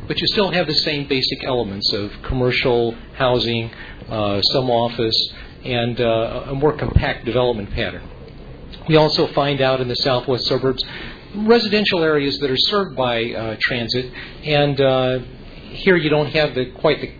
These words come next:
the, the, the capture of benefit from transit-oriented development that, that you might have in a more d-, densely developed area, but it can still give people lots of access to their homes, to work, and to natural areas that they want to reach.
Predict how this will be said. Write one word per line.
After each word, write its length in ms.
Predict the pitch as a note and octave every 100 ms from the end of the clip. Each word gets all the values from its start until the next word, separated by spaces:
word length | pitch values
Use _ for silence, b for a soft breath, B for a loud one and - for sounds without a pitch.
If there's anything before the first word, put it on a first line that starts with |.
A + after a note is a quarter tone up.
| -
the, 200 | A#2 A#2+ -
the, 160 | A2+ A2+ -
the 80 |
capture 640 | G#2+ E3 F#3 - - G#2 -
of 160 | - G#2+
benefit 460 | C3+ B2+ - A#2+ -
from 180 | A2+
transit-oriented 560 | A#2 C3 B2 A#2+ A#2 A2+
development 380 | A2+ A2 G2+ -
that, 160 | A#2
that 340 | A#2 A2 - A#2
you 100 | A2
might 300 | A#2 A#2 A2+
have 320 | A#2+ A#2 A2+
in 140 | A2+
a 40 | A2
more 300 | A#2 A#2+ A2+ - B2 A2+ -
d-, 160 | A#2+
densely 420 | B2+ C#3+ D3 C3
developed 400 | A2+ A2 G#2+ G#2+
area, 320 | A2 G2+ G#2 B B B B
but 100 | D#3
it 120 | D3+
can 120 | D#3 C#3+
still 300 | - D#3+ D3
give 280 | C#3+ C3+
people 500 | - C#3 C#3+ B2+ B2+
lots 260 | B2 B2+ -
of 40 | A#2+
access 440 | A#2+ A#2 B2 A2+ - -
to 260 | B2 G#2+ G#2 B B B -
their 120 | B2+
homes, 380 | A#2+ C#3 C#3 C3+
to 120 | - B2
work, 420 | A#2 B2 A#2 -
and 140 | A#2
to 80 | A#2+
natural 440 | A#2+ A#2+ - A#2
areas 360 | B2 B2+ A2+ G#2
that 120 | A2 -
they 100 | A2
want 280 | G#2+ G#2
to 100 | -
reach. 400 | G#2+ B2+ - -